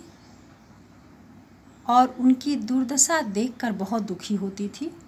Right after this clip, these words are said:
एक दिन उसने रस्सी खोल दिया और दोनों बैल भाग निकले। रास्ते में आते समय बैलों ने हरी हरी, हरी हरी मटर देखी,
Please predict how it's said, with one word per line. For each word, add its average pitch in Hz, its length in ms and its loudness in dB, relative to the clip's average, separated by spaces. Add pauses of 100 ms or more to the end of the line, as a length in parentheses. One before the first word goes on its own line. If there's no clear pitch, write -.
(1500)
एक 269 200 2
दिन 285 200 2
उसने 247 380 0
रस्सी 220 320 0
खोल 208 320 -2
दिया 226 300 2
और 214 80 -2
दोनों 190 380 -4
बैल 240 280 -4
भाग 175 260 -6
निकले। 185 340 -12 (2250)
रास्ते 240 500 0
में 339 300 0
आते 196 400 -2
समय 233 440 0 (500)
बैलों 185 400 0
ने 214 240 -2 (1900)
हरी 240 280 2
हरी, 214 340 0
हरी 226 280 0
हरी 226 220 0
मटर 180 300 -4
देखी, 196 360 -8